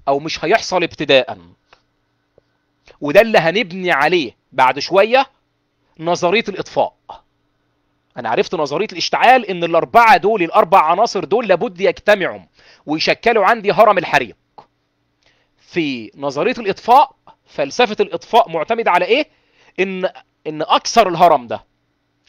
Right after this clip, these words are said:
بسحب عنصر واحد على الاقل من عناصر الاربعه،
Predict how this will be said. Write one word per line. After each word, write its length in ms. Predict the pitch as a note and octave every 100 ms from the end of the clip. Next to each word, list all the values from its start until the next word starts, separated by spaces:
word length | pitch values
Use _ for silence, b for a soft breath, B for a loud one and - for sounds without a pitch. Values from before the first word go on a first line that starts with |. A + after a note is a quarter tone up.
| b b
بسحب 600 | D#3 - C4+ - E3 - - _ _ _ _ _ _ _ _ _ _ _ -
عنصر 500 | B2+ A#3+ C4+ - F#3
واحد 300 | G#3 G#3 E3+
على 100 | D#3
الاقل 360 | D3 G3+ F#3
من 100 | D#3
عناصر 380 | C3+ D3+ E3+ D3+
الاربعه، 440 | A#2 A#2 G#2+ G2+